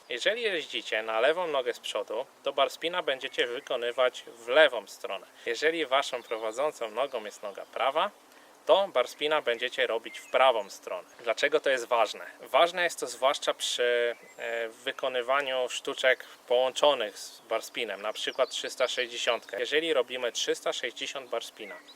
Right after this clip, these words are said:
ja na ten przykład wykonuję go w prawą stronę, to rotację kręcę w prawą stronę, moja tylna noga pcha mi ro-, rotację i jednocześnie mogę sobie robić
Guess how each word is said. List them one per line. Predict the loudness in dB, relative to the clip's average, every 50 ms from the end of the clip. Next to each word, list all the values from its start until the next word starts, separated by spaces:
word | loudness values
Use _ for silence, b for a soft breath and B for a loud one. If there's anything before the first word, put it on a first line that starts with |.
| B B B B -2 2
ja | 2 4 4
na | 4 0
ten | -2 -2 -4
przykład | -4 -4 -2 0 0 0 0 -2
wykonuję | -4 -10 -8 -6 -4 -2 0 0 0
go | -2 -4
w | -10 -4
prawą | 0 2 4 4 4 4 2 -2
stronę, | -4 -8 -4 0 0 0 0 0 -2 -4 -4 B B B B B B B B B B -2
to | 0 2 2
rotację | 2 2 2 0 0 0 0 -4 -2
kręcę | 0 -2 -2 -2 -4 -6
w | -8 -2
prawą | 2 4 4 4 4 0 -4
stronę, | -10 -10 -8 -6 -6 -4 -4 -4 -6 B B B B B
moja | 2 4 4 4 4
tylna | 2 0 2 2 2 2 2 2 2
noga | 4 4 2 4 4 4 4 4 2 0 -8 -20 _ _ -18
pcha | -4 4 6 6 6 6
mi | 4 2 0
ro-, | 0 0 -2 -2
rotację | -2 0 0 2 2 2 0 0 -2 -2 0 0 0 0 B B B B B -10
i | -2 0
jednocześnie | 0 2 2 0 0 2 2 2 2 2 0 0
mogę | 0 0 0 0 0 -2
sobie | -2 -2 -4 -2 0 0 2
robić | 2 2 0 0 -4 -8 -10 -10